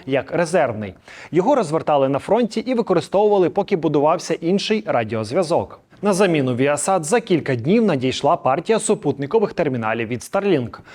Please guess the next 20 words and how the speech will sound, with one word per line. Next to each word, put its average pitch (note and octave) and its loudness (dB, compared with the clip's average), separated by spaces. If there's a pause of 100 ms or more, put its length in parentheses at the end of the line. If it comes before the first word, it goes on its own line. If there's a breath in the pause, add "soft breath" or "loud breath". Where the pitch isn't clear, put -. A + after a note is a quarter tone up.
(140 loud breath)
Тоді G3+ 0
компанія G3 0
Ілона D3 2
Маска F#3 0
надала C3+ 2
їх E3+ 0
безкоштовно. D#3 -2 (340 loud breath)
Відтоді D#3+ 2
Україна D#3+ 2
почала F3+ 0
активно F#3 -2
використовувати E3 0
їх. C#3 -2 (280 loud breath)
Так, D3+ 0
зокрема, D#3+ 0
захисники F3+ -2
Азовсталі E3 0
отримали E3+ 0
стійкий D#3+ -2
зв'язок C3 0